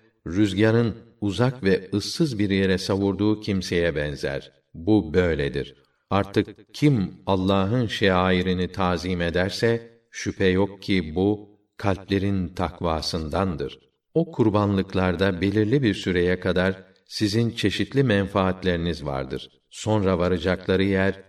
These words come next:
o en kıdemli mabette son bulur. Biz her ümmete kurban ibadeti koyduk ki, Allah'ın kendilerine erzak olarak verdiği hayvanları keserken,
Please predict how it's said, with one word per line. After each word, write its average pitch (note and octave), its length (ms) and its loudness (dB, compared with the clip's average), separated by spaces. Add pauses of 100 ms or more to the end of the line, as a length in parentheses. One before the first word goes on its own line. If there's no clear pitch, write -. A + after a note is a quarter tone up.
(300)
o G2 360 0
en C3 220 2
kıdemli F#2+ 500 0
mabette E2+ 640 -2
son D2+ 360 -6
bulur. C#2 240 -4 (360)
Biz G#2 540 -2
her D3+ 260 0
ümmete F#2+ 800 -2 (220)
kurban A2+ 480 0
ibadeti F2 640 -2
koyduk F2+ 480 -2
ki, A2+ 400 -6 (260)
Allah'ın G#2+ 600 2
kendilerine G2+ 880 0
erzak G2 460 0
olarak F#2+ 400 0
verdiği F#2+ 400 0
hayvanları F2+ 600 -2
keserken, G2 920 -4